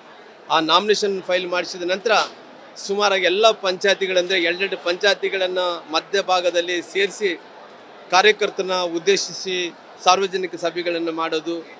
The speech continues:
ನಂತರ ಬಳ್ಳಾರಿ ಜಿಲ್ಲೆಗೆ ನಮ್ಮ ರಾಜಕೀಯ, ಆ, ಮುತ್ಸದ್ದಿಗಳಾದಂಥ ಸನ್ಮಾನ್ಯ ಯಡಿಯೂರಪ್ಪವ್ರನ್ನ, ರಾಜ್ಯಾಧ್ಯಕ್ಷರನ್ನ ಕರೆಸಿ ಒಂದು ಸಭೆಯನ್ನು ಮಾಡೋದು.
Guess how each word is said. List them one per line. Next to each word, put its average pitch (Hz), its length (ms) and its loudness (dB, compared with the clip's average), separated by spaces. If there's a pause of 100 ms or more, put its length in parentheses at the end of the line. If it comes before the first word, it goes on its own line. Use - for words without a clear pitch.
(420)
ನಂತರ 196 300 2
ಬಳ್ಳಾರಿ 185 400 2
ಜಿಲ್ಲೆಗೆ 185 760 0
ನಮ್ಮ 170 240 0
ರಾಜಕೀಯ, 170 600 -2 (420)
ಆ, 156 360 -2
ಮುತ್ಸದ್ದಿಗಳಾದಂಥ 175 920 0 (180)
ಸನ್ಮಾನ್ಯ 170 360 0
ಯಡಿಯೂರಪ್ಪವ್ರನ್ನ, 165 540 0 (760)
ರಾಜ್ಯಾಧ್ಯಕ್ಷರನ್ನ 180 720 0 (220)
ಕರೆಸಿ 175 300 0
ಒಂದು 165 200 0
ಸಭೆಯನ್ನು 175 440 -4
ಮಾಡೋದು. 156 560 -6